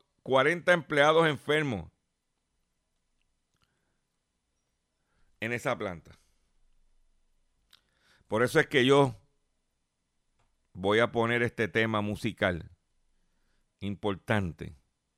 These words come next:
Porque, señores, tienes que quedarte en la casa. Y para eso vamos a hacer un breve receso, o sea, no un breve receso,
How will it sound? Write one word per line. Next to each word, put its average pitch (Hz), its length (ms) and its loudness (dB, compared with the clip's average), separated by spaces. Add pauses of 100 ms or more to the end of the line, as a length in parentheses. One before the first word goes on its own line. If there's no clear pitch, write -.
(1000)
Porque, 95 340 -6
señores, 87 600 -6 (380)
tienes 143 320 0
que 110 200 -2
quedarte 107 680 -4
en 87 140 -6
la 78 120 -10
casa. - 520 -14 (520)
Y - 120 -16
para 101 360 2
eso 107 380 -2 (380)
vamos 104 320 0
a - 20 2
hacer 120 200 0
un 120 180 -4
breve 113 260 4
receso, 110 320 -2
o - 40 -6
sea, 135 140 6
no 107 140 0
un 135 100 -6
breve 139 220 2
receso, 113 340 -4